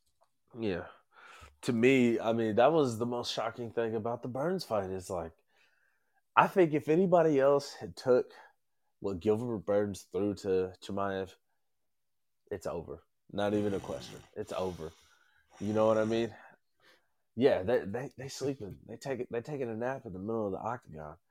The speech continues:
That was that, that's that, that thing, that switch that he flipped. It was just different, man. I've never seen that in a fight in a long, long time. Probably since the, I think the last time I saw that,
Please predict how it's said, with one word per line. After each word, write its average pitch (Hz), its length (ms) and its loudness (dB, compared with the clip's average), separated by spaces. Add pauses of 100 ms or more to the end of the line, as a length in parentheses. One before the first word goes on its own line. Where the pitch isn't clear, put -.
(440)
That 131 240 4
was 139 180 4
that, 117 380 6 (140)
that's 117 260 -8
that, 110 320 -2
that 95 240 -4
thing, 139 460 0
that 90 220 -6
switch - 640 -4
that 90 160 -6
he 85 100 -10
flipped. - 300 -10
It 110 80 -4
was 131 180 -4
just 87 280 -12
different, 90 400 -12
man. 87 200 -10
I've 113 140 -4
never 113 240 -2
seen 107 280 -4
that 98 220 -2
in 92 80 -8
a 85 60 -14
fight 95 260 -2
in 87 80 -10
a 87 80 -8
long, 98 480 -4
long 92 300 -6
time. 95 280 -2 (420)
Probably 196 320 8
since 170 340 -2
the, 147 100 0
I 127 180 2
think 170 160 -6
the 156 80 2
last 143 280 2
time 135 140 -6
I 139 80 -4
saw 147 280 -2
that, 151 220 -2